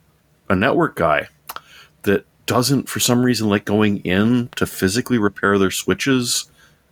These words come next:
a hundred percent of the time and has maybe set up a virtual access portal to it, yeah, you're vulnerable. Um, yeah, it's, it's straight out. It, you've, they, they've got root.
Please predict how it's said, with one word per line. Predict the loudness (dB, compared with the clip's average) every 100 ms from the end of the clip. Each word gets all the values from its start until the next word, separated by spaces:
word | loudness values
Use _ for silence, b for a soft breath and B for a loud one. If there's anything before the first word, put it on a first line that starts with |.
| _ -4
a |
hundred | 0 0 0
percent | 0 2
of | 2
the | 0
time | 0 2 4 2
and | 0
has | 0
maybe | 0 2 0
set | 0 0
up | 2
a | 0
virtual | 0 0 0 2 2
access | 0 -2 -4
portal | 0 0 0
to | -2 0
it, | -2 -2 _ b b b b b b b b
yeah, | -2 0 0
you're | 0 0
vulnerable. | 0 0 0 0 -4 _ _ -4
Um, | 0 2 2 2 2 0 -2
yeah, | -2 -2 0
it's, | -2 2
it's | 0 0
straight | -4 -6 -8 -2 0 2
out. | 2 0 -2
It, | -2 -2
you've, | -4 -4 -4 -4 -6 -8 -2
they, | -2
they've | 0 0 0 2
got | 2 2 2
root. | 0 0